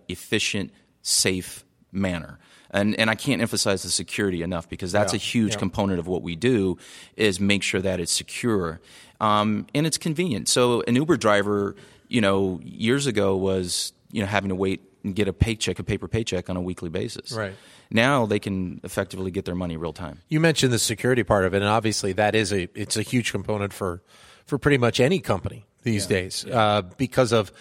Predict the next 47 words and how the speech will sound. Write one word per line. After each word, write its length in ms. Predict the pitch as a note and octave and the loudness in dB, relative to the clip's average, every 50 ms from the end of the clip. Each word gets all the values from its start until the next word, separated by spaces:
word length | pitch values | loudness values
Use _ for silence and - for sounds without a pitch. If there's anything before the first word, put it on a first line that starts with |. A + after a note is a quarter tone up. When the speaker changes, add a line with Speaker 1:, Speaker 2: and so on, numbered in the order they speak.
| - - - - _ - | -20 -20 -20 -18 _ -2
Speaker 2:
what 180 | C3 C3+ - | -2 0 0
we're 180 | D3+ C#3+ B2+ A#2 | 2 0 2 2
seeing 360 | - - - C3+ C3+ C3 A#2+ | 2 2 2 2 2 4 4
now. 220 | A2+ G#2+ G#2+ G#2 | 2 2 2 2
And, 160 | G#2 G#2+ A2+ A#2 | 0 -2 -2 -2
and 360 | A#2+ A#2+ A#2 A#2 A2+ A2+ A2 | 0 0 0 0 -4 -4 0
with 180 | B2 B2+ B2+ - | 0 0 0 0
the 80 | A#2+ | -2
news 280 | A#2 B2 C3+ C3+ A#2 - | 0 2 2 2 0 0
coming 240 | - B2+ A#2 A2+ A2+ | -2 -2 0 0 2
out, 140 | A2 G2+ G#2 | 2 0 0
it 100 | - - | -2 -4
seems 240 | - C3+ B2 G#2 | -4 -4 -2 0
like 180 | A2+ G#2+ G2 - | 0 0 2 0
almost 320 | A#2 A#2+ G#2+ G#2 G2 - | 0 0 0 -2 -2 2
every 200 | B2 A2 A2 G#2 | 0 2 2 0
week 380 | F#2+ G#2+ C#3+ B2+ E2+ - - - - | 0 0 0 0 0 -2 -10 -18 -16
Speaker 1:
Yeah. 160 | - A2 G#2+ F#2+ F2 | -14 -14 -14 -10 -4
Speaker 2:
where 100 | - A#2+ | -2 0
we're 80 | A2 A2 | 0 0
seeing 240 | - - B2+ A#2 G#2+ | 2 0 0 0 0
some 240 | - - C#3+ C#3 C3 | 0 0 2 0 0
sort 240 | - - B2+ A#2 G2+ | 0 0 0 0 0
of 80 | F#2 | -2
hack 420 | - - A#2+ A#2 G2 E2+ - - - _ _ _ _ _ _ - | -2 0 0 0 0 -2 -6 -18 -20 _ _ _ _ _ _ -2
happen 340 | - A2+ G2+ - G#2 F2 | 0 0 0 0 -4 -6
this, 320 | F2+ F2+ E2+ - - - - | -4 -4 -4 -4 -4 -6 -4
uh, 280 | G#2+ G2 F2+ F#2 F#2 G2 - | -4 -4 -4 -4 -6 -6 -4
you 120 | C#3 A#2+ | -2 -2
know, 120 | G#2 F#2+ | 0 -2
to 180 | F#2 - - A#2+ | -2 -4 -6 -6
a 40 | G#2 | -6
company. 440 | - - D#3+ - - F2+ D#2 - - _ - - - - - - | -4 -2 -2 -2 -2 -4 -8 -8 -16 _ -20 -20 -20 -20 -14 -6
So, 380 | - - D#3 D3+ C#3+ C3+ C3 | 0 4 4 6 6 6 4
uh, 200 | B2+ - C3+ C3 C3 | 2 0 -2 -2 0
I 60 | C#3+ | 0
mean, 160 | C3+ C3+ C3+ B2+ | 0 0 2 2
what 140 | C3+ E3+ | 2 2
are 80 | F3+ E3+ | 2 2
some 220 | - - E3+ E3 | 0 2 2 2
of 40 | D#3 | 0
the 60 | B2 | 0
things 200 | - C#3+ C3+ A#2 | -2 -2 -4 -4
that 100 | A2 C3 B2 | -4 -6 -6
you 160 | B2 B2 C3+ | -4 -4 -2
have 220 | C#3 C#3+ C3+ - | 0 0 0 0
to 180 | - B2+ A2+ G2 | 2 2 2 0